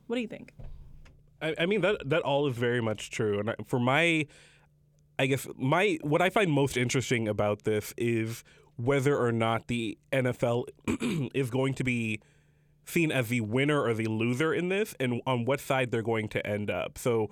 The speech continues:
Speaker 2: at this point,
Speaker 1: Well, yeah, who
Speaker 2: both
Speaker 1: are
Speaker 2: sides
Speaker 1: the winners and who are the losers?
Speaker 2: Right, right. Like, at this point, there's a question of, you know, our N F L commissioners and our N F L coaches and teams going to be siding with their players who are taking a knee,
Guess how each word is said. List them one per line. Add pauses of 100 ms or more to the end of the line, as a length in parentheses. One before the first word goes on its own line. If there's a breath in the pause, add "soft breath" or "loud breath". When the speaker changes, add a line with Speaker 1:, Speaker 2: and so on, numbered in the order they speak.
(200 loud breath)
Speaker 2:
at
this
point,
Speaker 1:
Well,
yeah,
who
Speaker 2:
both
Speaker 1:
are
Speaker 2:
sides
Speaker 1:
the
winners
and
who
are
the
losers?
Speaker 2:
Right,
right.
Like,
at
this
point, (100)
there's
a
question
of,
you
know, (560 soft breath)
our
N
F
L
commissioners
and
our
N
F
L
coaches
and
teams
going
to
be
siding
with
their
players
who
are
taking
a
knee,